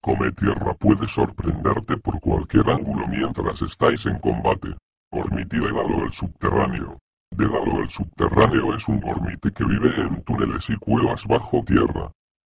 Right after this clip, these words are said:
Gracias a sus múltiples y fuertes brazos, Dédalo puede crear túneles con gran facilidad que además de para esconderse, le sirven para pillar al enemigo desprevenido.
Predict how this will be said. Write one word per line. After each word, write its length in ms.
Gracias 640
a 40
sus 240
múltiples 560
y 60
fuertes 480
brazos, 560
Dédalo 420
puede 480
crear 400
túneles 480
con 260
gran 240
facilidad 720
que 120
además 440
de 160
para 240
esconderse, 880
le 120
sirven 540
para 240
pillar 440
al 160
enemigo 520
desprevenido. 760